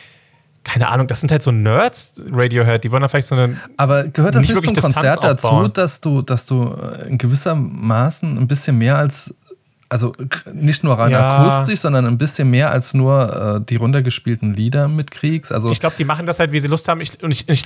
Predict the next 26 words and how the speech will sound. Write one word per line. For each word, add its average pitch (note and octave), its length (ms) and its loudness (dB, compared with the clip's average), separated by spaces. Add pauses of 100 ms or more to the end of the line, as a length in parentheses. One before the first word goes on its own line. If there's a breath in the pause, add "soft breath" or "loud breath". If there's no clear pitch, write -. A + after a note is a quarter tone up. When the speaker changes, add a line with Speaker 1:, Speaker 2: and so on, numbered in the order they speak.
Speaker 1:
ich - 60 -10
glaub, - 180 -4
die, F#3 120 -4
ich D#3 100 -10
glaub, B2 180 -2
die C3+ 120 -10
zum - 160 -6
Beispiel, F#3 220 0
die D3 60 2
meinen D3+ 200 0
das D#3 120 -4
auch C#3+ 160 0
nicht B2 220 -6
böse, D#3 260 2
sondern D#3 260 0
so, D3 100 0
die C3 100 2
sind D3+ 180 0
halt C#3 100 -2
einfach G2+ 320 -4 (280)
Speaker 2:
Die A#2 60 2
Speaker 1:
so. G#2+ 120 2
Speaker 2:
sind A2+ 60 4
da A2 100 2
voll G#2 180 -2
drin. A2+ 480 -4